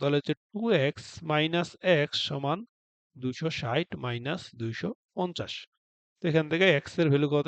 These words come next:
চলে আসবে? এক্স এর ভ্যালু আসবে দশ সেন্টিমিটার কিউব। আমাদেরকে এই মার্বেলের আয়তনই বের করতে বলা হয়েছে, অর্থাৎ এক্স এর ভ্যালু বের করতে বলা হয়েছে। দেখো আমাদের এক্স এর ভ্যালু বেড়ে গেছে, বুঝতে পারছো? তো এটা যদি বুঝতে পারো,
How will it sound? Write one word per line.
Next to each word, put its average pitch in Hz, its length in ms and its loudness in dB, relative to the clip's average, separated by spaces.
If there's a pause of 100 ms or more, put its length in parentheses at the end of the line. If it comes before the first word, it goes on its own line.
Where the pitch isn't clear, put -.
(100)
চলে 170 160 0
আসবে? 214 200 -2
এক্স - 200 -8
এর 131 100 -2
ভ্যালু 117 180 -4
আসবে 156 160 -6 (140)
দশ 120 160 -4 (140)
সেন্টিমিটার 104 440 -8
কিউব। 104 220 -10
আমাদেরকে 117 420 -2 (540)
এই 117 100 -2 (180)
মার্বেলের 165 640 4 (160)
আয়তনই 139 480 -2
বের 120 160 0
করতে 107 260 -8
বলা 101 140 -4
হয়েছে, 101 200 -8
অর্থাৎ 160 260 -4 (320)
এক্স - 180 -8 (100)
এর 131 140 0
ভ্যালু 117 260 0
বের 101 160 -2
করতে - 220 -14
বলা 87 120 -8
হয়েছে। - 200 -16
দেখো 104 220 -6
আমাদের 117 260 -4
এক্স - 200 -10
এর 110 100 -4
ভ্যালু 127 160 0 (120)
বেড়ে 123 220 6
গেছে, - 160 -14 (640)
বুঝতে 170 260 0
পারছো? 220 200 2 (880)
তো 143 80 2 (760)
এটা 185 200 4
যদি 226 120 2 (100)
বুঝতে 196 280 0
পারো, 135 180 6